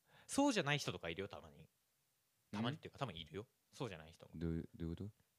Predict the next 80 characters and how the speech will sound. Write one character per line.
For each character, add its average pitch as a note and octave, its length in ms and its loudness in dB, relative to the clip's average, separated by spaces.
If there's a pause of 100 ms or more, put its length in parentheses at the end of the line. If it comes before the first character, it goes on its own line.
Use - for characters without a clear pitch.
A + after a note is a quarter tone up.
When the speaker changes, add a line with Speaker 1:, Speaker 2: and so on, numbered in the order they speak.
(200)
Speaker 1:
だ B2 80 -4
か G#2+ 80 -2
ら - 20 -6
別 G#2 180 -8
に A#2 80 -6
早 A#2+ 140 -6
稲 A#2 160 -4
田 F2+ 160 -2
に E2+ 100 -10
行 F2+ 100 -12
き B2 80 -6
ま A#2 120 -4
し - 80 -12
た F2+ 100 -12
け - 140 -4
ど G#2+ 100 -4
も、 G2 300 -4
で、 B2 260 -2 (100)
今 G2+ 180 -8
か F#2 80 -4
ら E2 100 -6
頑 F2 140 -8
張 F2 80 -8
り F2+ 80 -8
ま G2+ 120 -4
す、 - 140 -12
み F#2 80 -8
た - 100 -14
い - 60 -18
な。 - 80 -18 (680)
Speaker 2:
う G#2 60 0
ん、 D#2 80 -2
そ - 140 -4
れ E2 80 2
は E2 60 2
い D#2+ 40 0
る C#2+ 100 -6
で C2+ 60 -12
し - 80 -8
ょ。 - 20 -4 (720)
Speaker 1:
う - 20 -6
ん。 B2+ 60 -6
で E3 80 0
も A2+ 100 -4
ね、 E2+ 100 -4
多 B2 140 -14
分 B2+ 100 -8
そ - 240 -16
う G#3+ 60 -12
じ - 100 -14
ゃ - 80 -16
な - 80 -20
い - 60 -20
人 - 240 -10
も F#2 60 -2
Speaker 2:
で - 40 0
も F3 160 -6
そ G#2+ 60 -8
れ C3 80 -4
は B2 100 -2
ご-、 G#2 160 -4
自 F#2 180 -2
分 G#2+ 180 2
の G#2+ 100 6
ゴ G#2+ 160 10
ー G2+ 40 12
ル F2+ 60 8
の D#2 140 0
線 E2+ 260 0
引 E2 80 0
き - 120 -8
と - 100 -2
い D#2+ 60 4
う D2+ 60 0
か。 - 160 -12 (1080)
Speaker 1:
う - 40 -20
ん、 C#3 40 -20 (1000)
ま B2+ 80 -16
あ - 20 -16 (380)
ね。 - 160 -20